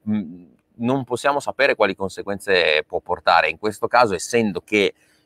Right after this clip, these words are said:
non si tratta della singola specie, che dice, "Ah, quella specie iconica che si è persa", ma di una categoria di, di,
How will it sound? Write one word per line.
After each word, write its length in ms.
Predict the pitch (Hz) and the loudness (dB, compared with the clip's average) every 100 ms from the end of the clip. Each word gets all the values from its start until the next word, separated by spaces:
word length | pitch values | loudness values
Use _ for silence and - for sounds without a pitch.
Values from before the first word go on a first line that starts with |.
| _ | _
non 200 | 92 92 | -4 -2
si 140 | - 90 | -4 -2
tratta 380 | 123 113 - | 2 2 2
della 180 | 92 87 | 0 0
singola 420 | - 110 101 92 | 0 -4 -2 0
specie, 440 | 90 - 98 95 92 | -2 -2 -4 -4 -4
che 160 | 90 87 | 0 0
dice, 240 | 92 90 | 0 -4
"Ah, 120 | 101 | -4
quella 220 | - 95 | 0 -2
specie 720 | - - 101 - 87 85 85 - | -2 -2 -2 0 0 2 0 -4
iconica 520 | - - 92 107 98 | -10 -2 2 4 2
che 80 | 90 | 0
si 100 | 87 | 0
è 60 | 92 | 0
persa", 400 | 107 90 - 87 | 4 2 2 -2
ma 160 | 95 | 0
di 80 | 92 | 0
una 140 | 98 87 | 0 -2
categoria 640 | 87 - 80 90 131 95 | -4 -2 0 2 4 4
di, 160 | 82 85 | 4 -2
di, 160 | 80 | -6